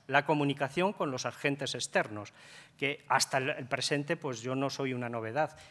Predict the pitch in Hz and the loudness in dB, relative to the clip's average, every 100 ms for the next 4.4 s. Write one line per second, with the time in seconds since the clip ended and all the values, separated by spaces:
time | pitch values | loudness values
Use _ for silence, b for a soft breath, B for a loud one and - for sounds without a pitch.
0 | B - - 143 135 127 123 143 131 131 | B -6 0 2 2 2 0 0 0 -2
1 | 120 123 131 127 131 151 - 120 127 - | -2 -2 -2 -2 -2 -2 -4 -6 -4 -4
2 | 139 135 - 147 - 127 120 131 135 127 | -2 -2 0 -2 -2 -6 0 2 2 2
3 | 127 131 123 - 131 127 127 110 151 139 | -2 -2 -4 -2 -2 -2 -4 -4 -4 -4
4 | - 135 135 135 | -4 -2 -2 -4